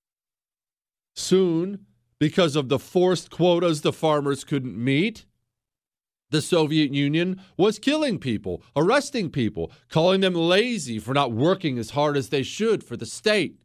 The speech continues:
If there was any resistance at all, people were arrested and deported. Ukraine was famous for this, famous for really bucking back against the Russians.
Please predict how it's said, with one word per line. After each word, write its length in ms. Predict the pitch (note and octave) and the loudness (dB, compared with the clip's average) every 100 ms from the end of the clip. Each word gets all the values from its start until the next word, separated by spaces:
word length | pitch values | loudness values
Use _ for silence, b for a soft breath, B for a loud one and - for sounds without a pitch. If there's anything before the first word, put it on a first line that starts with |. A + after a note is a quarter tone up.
| _ _ _ _ _ _ | _ _ _ _ _ _
If 160 | D#3+ E3 | 0 4
there 120 | F#3+ | 4
was 200 | F#3 D#3+ - | 4 0 2
any 260 | A3 A3+ G#3+ | 2 2 0
resistance 840 | F#3 C#3+ D#3+ C#4+ - - E3+ - | 0 -2 0 0 0 -2 -4 0
at 100 | D#3+ - | -4 2
all, 480 | A#3 C4 G3 F2+ _ - | 4 4 2 0 _ -4
people 300 | C#3+ A#2+ B2+ | -2 0 2
were 240 | C#3+ D3 | 4 4
arrested 400 | E3+ G3+ - A2+ | 4 2 0 -6
and 100 | F#2+ | -4
deported. 520 | F#2 - G3+ G3 G2+ _ _ _ _ _ _ _ _ _ _ _ _ _ _ _ _ _ - | -6 0 0 0 -4 _ _ _ _ _ _ _ _ _ _ _ _ _ _ _ _ _ -12
Ukraine 640 | C#3 F3 C#3+ F3+ G#3 A3 G3 | -2 -2 0 2 4 2 2
was 200 | F3 - | -2 -2
famous 500 | - B3 C#4 G#3+ - | 0 0 0 -4 -4
for 160 | B2+ | -4
this, 480 | G#2 F2 D2 - - _ _ _ _ _ _ _ | -4 -4 -8 -18 -20 _ _ _ _ _ _ _
famous 540 | _ F3+ A3 A3 G3+ - | _ 2 2 2 -2 -2
for 160 | E3 | -4
really 380 | B2+ C#3+ F3 F#3 | 0 2 2 0
bucking 640 | C3+ F2+ D#3+ D3 F3+ F#3 | -2 2 2 2 -2 -2
back 300 | C#3 A2+ A#2+ | 0 0 0
against 380 | D3+ A#2 G#2 - | -4 -4 -6 -6
the 80 | C#3 | -8
Russians. 640 | E3 A#3+ A#3+ F#2 B1+ _ | -2 -4 -4 -12 -14 _